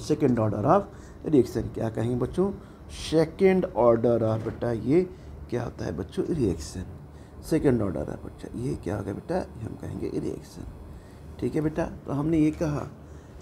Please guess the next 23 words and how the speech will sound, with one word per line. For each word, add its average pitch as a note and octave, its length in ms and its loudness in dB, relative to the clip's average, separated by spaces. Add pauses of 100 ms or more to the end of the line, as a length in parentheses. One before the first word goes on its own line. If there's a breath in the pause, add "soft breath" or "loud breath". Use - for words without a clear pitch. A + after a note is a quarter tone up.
(120)
कि E3+ 80 -6
ये E3+ 140 6
क्या D3 220 6
होता C#3+ 220 4
है E3 60 2
बच्चों, F3 360 0
the C#3+ 160 4
reaction D#3 440 2
in E3 200 4
which, D#3 300 4 (320)
क्या C3 120 -2
होंगे C#3+ 160 2
बच्चों, D#3 300 2 (480 loud breath)
the E3 220 8
reaction E3 360 4
is E3+ 240 2
molar F#3 360 6 (120)
concentration। C#3+ 800 0 (520 loud breath)
आप E3 200 8
बेटा F3 260 2
क्या E3+ 260 6
है G3 180 4
बेटा, F#3+ 200 -2